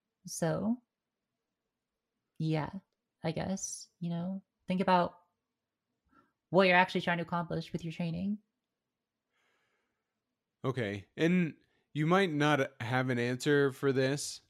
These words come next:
Speaker 2: and that's fine. I'm just curious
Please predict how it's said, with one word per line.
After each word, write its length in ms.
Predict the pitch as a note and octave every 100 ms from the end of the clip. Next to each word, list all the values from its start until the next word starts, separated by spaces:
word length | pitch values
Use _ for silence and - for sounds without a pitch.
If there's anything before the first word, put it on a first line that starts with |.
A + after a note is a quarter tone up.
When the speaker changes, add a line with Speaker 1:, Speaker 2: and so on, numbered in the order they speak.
| _
Speaker 2:
and 160 | B2 B2+
that's 220 | A#2+ A#2+
fine. 480 | - A2+ B2 D3 D3+ -
I'm 480 | A2+ A2 A2+ A2+ - _ _ _ _ _ -
just 280 | A#2 B2+ -
curious 640 | - B2+ A#2+ A#2 A2+ -